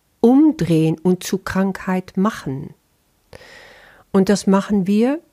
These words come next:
psychologisch gesehen kannst du das auch einigermaßen erklären und ist es dir bestimmt auch nicht fremd, wenn wir uns wehren gegen diese Wahrheit. Und was Jesus ganz klar macht in dieser Lektion ist, das ist eine Entscheidung.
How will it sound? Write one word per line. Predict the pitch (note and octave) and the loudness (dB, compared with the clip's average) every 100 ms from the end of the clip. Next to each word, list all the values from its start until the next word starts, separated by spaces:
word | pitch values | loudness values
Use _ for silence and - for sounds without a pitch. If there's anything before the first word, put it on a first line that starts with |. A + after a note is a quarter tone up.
| - | -16
psychologisch | - - C3+ D3 F3 A3+ | -8 -4 0 0 0 -2
gesehen | - F#3 G#3 G#3 | -2 0 2 0
kannst | G3+ G3 F3+ | -2 -8 -8
du | F#3 | -6
das | E3 D#3 - | -6 -6 -6
auch | D#3 - - | -6 -6 -4
einigermaßen | E3+ A3 G#3+ D#3+ D#3 - - | 0 2 0 0 -2 -4 -6
erklären | D#3 - G3 B3 A3 | -6 -2 2 2 2
und | E3+ E3 | 2 0
ist | F3+ - | -6 -8
es | - | -4
dir | F3+ | -2
bestimmt | E3+ E3+ G3 F#3+ | -2 -4 -4 -4
auch | - D#3 | -4 -6
nicht | E3+ - - | -8 -10 -14
fremd, | - D#3 G3 D#4+ - - _ _ - - - - - _ _ _ _ _ | -8 -4 -4 -6 -12 -20 _ _ -20 -20 -20 -20 -20 _ _ _ _ _
wenn | E3+ F3 G#3 A3+ | -2 2 4 4
wir | A#3+ B3 | 4 2
uns | B3 A#3 - C3+ | 0 -4 -4 2
wehren | F3+ F#3+ F3 D3 C3+ C#3 - | 4 4 2 -2 -4 -8 -8
gegen | - D3 C3 C#3 | 0 0 2 -2
diese | C3 B2+ C3+ | -4 -6 -4
Wahrheit. | C3 B2+ C#3 C3 - - - _ _ - | -4 -4 -8 -10 -14 -18 -20 _ _ 0
Und | F3+ E3 - - | 2 2 -6 -8
was | D#3+ C#3+ | -6 -4
Jesus | E3+ D#3+ - C#3 - | -2 -2 -2 -6 0
ganz | C4+ F4 | 0 0
klar | - - D#3+ | -2 -2 -2
macht | D#3+ D3 - | -2 -4 -4
in | E3 | -2
dieser | D#3 D#3 | 0 0
Lektion | D#3 D3+ - C#3+ F3 G#3 | 0 0 -2 0 0 0
ist, | G3 - | -2 -2
das | F3 E3 | -4 -2
ist | - - | -2 -2
eine | - D#3 C#3+ | -2 -2 -2
Entscheidung. | C#3+ - - E4+ F4+ C3 D#2+ | -4 -6 -4 -4 -2 -4 -6